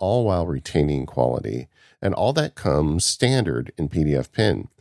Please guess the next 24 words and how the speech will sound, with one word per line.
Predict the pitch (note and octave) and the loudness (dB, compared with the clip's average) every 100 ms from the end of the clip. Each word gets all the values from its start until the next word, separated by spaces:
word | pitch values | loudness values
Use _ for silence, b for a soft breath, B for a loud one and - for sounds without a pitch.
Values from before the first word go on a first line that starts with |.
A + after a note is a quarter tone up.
| _ _ _ _ - | _ _ _ _ -6
P | E2+ | 0
D | E2 | 0
F | D2+ | 0
Pen | F#2+ F2 | 0 0
Pro | - B2 D3+ | 2 0 0
takes | - G#2+ - | 0 -2 0
it | G#2 | 0
even | A2 A#2 | 2 0
further | B2 D3+ D3 F2+ - | 0 0 2 2 0
to | D#2+ D#2+ | 0 2
allow | E2+ F2 | 4 4
you | F#2+ | 2
to | D2 | 0
seamlessly | - B2 B2+ B2 - B2+ | -2 0 2 2 2 2
use | A2+ E2 - | 2 0 0
DocuSign | - D#2+ - B2+ - G2+ G#2+ G#2+ G#2 B B B | 0 0 0 -2 2 2 2 2 -2 B B B
to | F2 | -4
sign | - D#2 E2+ | 0 2 2
or | C#2+ | 0
send | - B1+ | -2 0
documents | D#2+ G#2 - D2 A#1 - | 2 2 2 -2 -2 0
easily | B2 A2+ A#2 G#2+ | 2 2 2 2
and | G2+ | 0
securely. | G#2 - A2+ A2 G#2+ A2 | -6 -2 2 2 2 -2